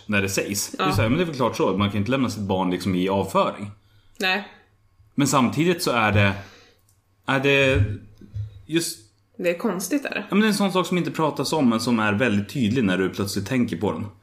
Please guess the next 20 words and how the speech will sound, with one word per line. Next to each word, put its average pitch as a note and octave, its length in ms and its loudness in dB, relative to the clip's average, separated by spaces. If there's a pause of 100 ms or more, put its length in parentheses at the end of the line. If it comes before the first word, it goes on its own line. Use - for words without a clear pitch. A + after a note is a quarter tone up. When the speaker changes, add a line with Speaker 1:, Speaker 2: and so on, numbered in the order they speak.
Speaker 2:
Mm. G3 320 0
Speaker 1:
Och A#2+ 220 -2
det B2 100 2
gäller D3+ 380 2
också F#3 320 0
på G2 120 -2
något G2+ 180 2
sätt F#2+ 120 -6
att G2 120 0
inte B2 380 2
tänka G#2 480 -2
steget G2 480 0
för G2 200 2
långt G#2 480 0
kring F#2+ 180 -2
vad F2 160 2
man F2 120 -2
faktiskt G2 380 -2
gör. F3+ 300 -2
Speaker 2:
Mm. F#3 300 -4